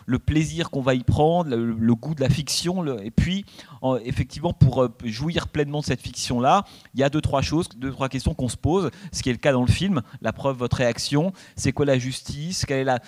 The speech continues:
c'est quoi la conscience de la loi, la sauvagerie ? Est-ce que la violence est innée ou pas, ou elle s'acquiert ? Est-ce que l'alliance de l'intelligence et de la violence, c'est pas le pire des cocktails ? C'est des questions que pose de façon... Euh, permanente un film comme, euh, Faccia a Faccia,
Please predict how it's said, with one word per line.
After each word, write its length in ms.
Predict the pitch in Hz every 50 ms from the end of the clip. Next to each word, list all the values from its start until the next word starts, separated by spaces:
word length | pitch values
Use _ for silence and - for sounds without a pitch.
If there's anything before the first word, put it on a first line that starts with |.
| - -
c'est 160 | - - 139
quoi 140 | 135 - 156
la 120 | 147 135
conscience 440 | - - 139 135 127 - - 143 139
de 80 | 120 131
la 160 | 131 131 131
loi, 240 | 131 131 135 151 165
la 140 | 160 139 127
sauvagerie ? 800 | - - 135 127 135 131 127 117 127 117 139 143 156 165 165 151
Est-ce 120 | 127 -
que 80 | - 135
la 100 | 120 117
violence 380 | 110 127 127 135 135 123 -
est 100 | 127 127
innée 260 | 131 131 131 131 135
ou 100 | 135 135
pas, 300 | 127 - - 139 143 156
ou 100 | 160 139
elle 100 | 131 127
s'acquiert ? 600 | - - 135 120 - - 147 139 139 151 160 165 - - - - 143 120
Est-ce 160 | 123 127 -
que 100 | - 147
l'alliance 380 | 139 135 131 131 139 147 139
de 80 | 120 127
l'intelligence 680 | 123 127 127 - - 131 127 123 120 135 135 143 -
et 60 | 131
de 60 | 117 120
la 80 | 117
violence, 400 | 110 110 127 123 127 131 139 135
c'est 100 | - 127
pas 140 | - - 123
le 100 | 117 113
pire 220 | 113 - - 131
des 340 | 117 123 120 - - 113 117
cocktails ? 400 | - 127 123 - - - 170 175
C'est 80 | 160 151
des 100 | 131 135
questions 440 | - 170 143 - - 190 196 220 - - - - - - -
que 80 | - 156
pose 420 | 151 - 175 185 185 180 160 131 - - - - -
de 100 | 127 143
façon... 460 | - 147 143 139 - - 165 170 160
Euh, 120 | 143 131 113 - - - _ _ _ _ _ - - - -
permanente 580 | 185 185 170 165 165 160 165 165 165 165 -
un 100 | 143 117
film 220 | 110 - - 147 143
comme, 220 | - 135 120 120 120
euh, 100 | 117 117
Faccia 320 | - 120 - - 131 120
a 40 | 113
Faccia, 400 | 110 120 117 - - 185 208 214